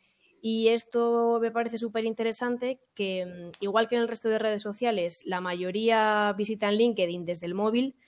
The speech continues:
pero es verdad que no es un porcentaje tan alto como en otras redes sociales.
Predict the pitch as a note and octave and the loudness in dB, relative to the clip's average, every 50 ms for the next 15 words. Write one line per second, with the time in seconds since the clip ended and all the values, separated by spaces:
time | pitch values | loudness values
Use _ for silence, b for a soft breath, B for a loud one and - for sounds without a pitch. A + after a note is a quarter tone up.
0 | b b b b b _ _ _ - A3+ A3 A#3+ A#3 B3 B3+ B3 B3 B3+ B3+ - | b b b b b _ _ _ 0 2 2 2 2 2 0 0 0 0 -2 -2
1 | - - A3 G#3+ G#3+ A3 A3 A3+ A#3 A#3 A#3 A#3+ A#3+ - - _ - A3+ A3+ G#3+ | -2 -2 0 0 0 0 0 0 2 2 2 0 0 -2 -4 _ -2 -2 -2 0
2 | G#3+ A#3 A3+ G#3+ - A3 G#3+ G#3 G#3+ A3+ G#3+ G#3 - G3 F3 E3+ - _ _ _ | 0 0 0 0 -2 -4 -4 -2 -2 -4 -4 -4 -6 -8 -8 -8 -10 _ _ _
3 | - G#3 G#3 G#3 G#3+ G#3+ A3 A3+ A3 G#3+ A#3 A#3 B3+ C#4+ - _ _ _ _ _ | -2 0 0 0 2 2 2 0 0 0 0 0 0 -2 -6 _ _ _ _ _
4 | _ _ _ _ _ - G#3+ G3+ G3 F#3+ F#3 F#3 F#3 F3+ F3+ F3+ F3+ F3+ F#3 F#3 | _ _ _ _ _ -2 0 0 0 0 0 2 2 2 2 2 2 0 0 -2
5 | F#3 F#3 G3+ G3+ F#3+ G3 G3 G3 F#3 F#3 F3+ E3 - D#3 D#3+ - E3 D#3 D3 B2+ | -2 -2 -2 -2 -2 -2 -2 -2 -2 -2 -4 -6 -8 -10 -10 -10 -10 -10 -8 -10
6 | A2+ - - - - | -10 -12 -12 -14 -16